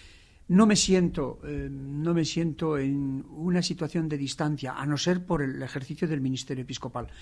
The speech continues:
pero nunca lo he puesto como en clave de distancia de los demás, sino todo lo contrario. Siempre me he encontrado a gusto y abierto al coloquio o a la recepción de cualquier joven, él o ella,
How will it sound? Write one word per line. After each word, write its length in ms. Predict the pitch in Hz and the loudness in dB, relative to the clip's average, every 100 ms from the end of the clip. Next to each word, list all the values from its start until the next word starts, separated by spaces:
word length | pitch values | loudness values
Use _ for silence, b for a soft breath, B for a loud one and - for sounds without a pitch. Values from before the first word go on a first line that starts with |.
| B B B - | B B B -4
pero 220 | 143 147 | -2 -2
nunca 520 | 160 156 175 175 170 | -2 4 6 4 2
lo 160 | 151 147 | 2 2
he 80 | 147 | 2
puesto 480 | - 147 - - 147 | 0 0 0 -4 -6
como 720 | - 139 139 139 139 139 - | -4 -2 -2 -2 -2 -4 -8
en 160 | 147 135 | -10 -6
clave 280 | 156 160 156 | -2 0 0
de 140 | 147 | 0
distancia 560 | 139 123 - 147 135 131 | -2 -2 0 0 0 -4
de 60 | |
los 140 | 127 123 | -4 -4
demás, 260 | 127 127 | -6 -6
sino 200 | - 143 | -4 -4
todo 160 | 127 143 | -2 -4
lo 80 | 135 | -4
contrario. 540 | 123 120 120 110 107 B B B B B B B B - | -4 -8 -8 -10 -14 B B B B B B B B -4
Siempre 380 | - 185 185 | 4 6 6
me 60 | 180 | 6
he 40 | |
encontrado 460 | 165 156 156 156 147 | 6 2 0 0 0
a 60 | 139 | 2
gusto 560 | 180 185 - 180 180 | 0 0 -4 -2 0
y 100 | 156 | 2
abierto 720 | 139 139 170 170 175 175 165 | 0 0 0 0 -2 -2 0
al 160 | 143 131 | -2 -4
coloquio 580 | 131 143 170 - 170 170 | -2 -2 -2 -2 0 0
o 400 | 156 127 127 123 | 0 0 -2 -2
a 20 | |
la 140 | 135 | -2
recepción 800 | 139 143 143 - 160 165 165 160 | -2 -4 -6 -4 -2 0 0 -2
de 240 | 143 139 | -2 -4
cualquier 380 | 131 127 - 143 | -4 -8 -6 -8
joven, 500 | - 156 151 160 151 | -4 -4 -2 -2 -2
él 320 | - 151 143 139 | -2 0 0 -2
o 140 | 135 | -2
ella, 340 | 165 151 175 | 0 2 -2